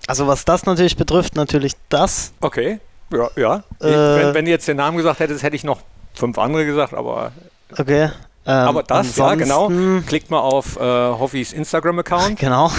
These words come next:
Speaker 1: <laughs> Ansonsten wird, also ich esse natürlich leidenschaftlich gerne, deshalb so das, ah, der Duft von einem richtig schönen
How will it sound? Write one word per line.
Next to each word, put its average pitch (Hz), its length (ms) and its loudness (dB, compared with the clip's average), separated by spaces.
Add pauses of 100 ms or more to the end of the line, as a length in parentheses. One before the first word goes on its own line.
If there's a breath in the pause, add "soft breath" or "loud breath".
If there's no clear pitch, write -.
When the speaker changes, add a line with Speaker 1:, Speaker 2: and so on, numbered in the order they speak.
(340 loud breath)
Speaker 1:
<laughs> - 380 -2
Ansonsten 131 920 -2
wird, 135 160 -2
also 120 320 0 (160)
ich - 260 -12
esse 165 240 0
natürlich 135 320 2
leidenschaftlich 131 640 0
gerne, 143 260 0
deshalb 135 320 -2
so 131 160 2
das, - 460 -2
ah, - 180 -6
der 139 140 -2 (180)
Duft - 280 0
von 143 160 -2
einem 135 100 0
richtig 131 500 -2
schönen 131 460 0